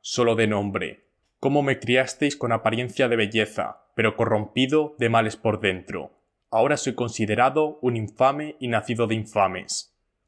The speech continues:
Oh, tres caminos y oculta cañada,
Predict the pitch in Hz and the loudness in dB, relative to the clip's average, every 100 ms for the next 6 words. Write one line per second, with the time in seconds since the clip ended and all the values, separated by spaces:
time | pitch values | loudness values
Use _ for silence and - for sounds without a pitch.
0 | - 135 135 135 - 120 117 107 107 101 | -2 -2 0 -2 0 0 0 -2 -4 -4
1 | 123 113 123 110 107 113 110 101 95 90 | -2 0 0 0 0 0 2 2 2 -2
2 | - | -4